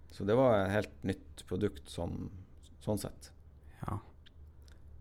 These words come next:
Speaker 1: Men, eh, vi har jo, eh, vi har jo startet på nytt flere ganger.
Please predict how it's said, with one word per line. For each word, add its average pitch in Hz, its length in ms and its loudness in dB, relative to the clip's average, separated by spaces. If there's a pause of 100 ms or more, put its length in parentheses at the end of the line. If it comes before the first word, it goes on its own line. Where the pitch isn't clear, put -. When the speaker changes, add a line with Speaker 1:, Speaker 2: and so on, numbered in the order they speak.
(120)
Speaker 1:
Men, 113 240 8
eh, 98 60 6
vi 101 80 8
har 104 200 8
jo, 95 140 6 (320)
eh, 85 260 -2 (920)
vi - 100 -4
har 90 80 2
jo - 60 -6
startet 98 220 0
på 104 60 2
nytt 98 120 2
flere 95 220 4
ganger. - 280 -4